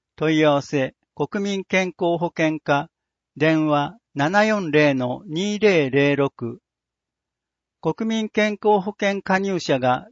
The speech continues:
健康保険を使って、整骨院や接骨院で柔道整復施術を受けるときは、施術年月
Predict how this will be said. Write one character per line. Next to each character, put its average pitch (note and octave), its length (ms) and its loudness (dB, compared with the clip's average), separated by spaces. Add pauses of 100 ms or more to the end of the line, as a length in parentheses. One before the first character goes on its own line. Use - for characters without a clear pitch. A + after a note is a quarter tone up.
健 G#3 200 -4
康 G#3 280 4
保 G#3 180 -2
険 D#3+ 240 0
を C3+ 80 -2
使 - 240 -2
っ D3 60 0 (160)
て、 C#3 240 0 (360)
整 G#3 320 0
骨 G#3 340 -2
院 D3+ 160 -2
や C3 240 0
接 C#3+ 280 -4
骨 G3+ 320 -2
院 C#3 220 -2
で B2 260 0 (460)
柔 G3+ 280 -2
道 C#3 280 2
整 G3+ 260 2
復 F#3+ 220 -8
施 D#3 160 0
術 E3 300 -4
を C3 100 2
受 B2+ 200 0
け E3+ 40 2
る D#3 100 0
と B2+ 140 -4
き B2+ 140 -8
は、 A#2+ 220 -2 (500)
施 E3 200 -2
術 G#3+ 320 -4
年 G3+ 280 2
月 F#3+ 180 2